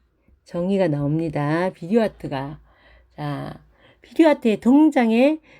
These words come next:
등장에 영향을 준 게 우리 앞에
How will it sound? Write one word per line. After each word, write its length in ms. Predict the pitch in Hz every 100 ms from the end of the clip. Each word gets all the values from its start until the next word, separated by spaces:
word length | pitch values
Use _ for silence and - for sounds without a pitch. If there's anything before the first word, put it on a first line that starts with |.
| _
등장에 560 | - 294 294 285 247 220
영향을 480 | 180 180 240 254 240
준 240 | 202 185
게 200 | 185 214
우리 300 | 196 156 170
앞에 840 | 214 220 202 196 220 247 285 320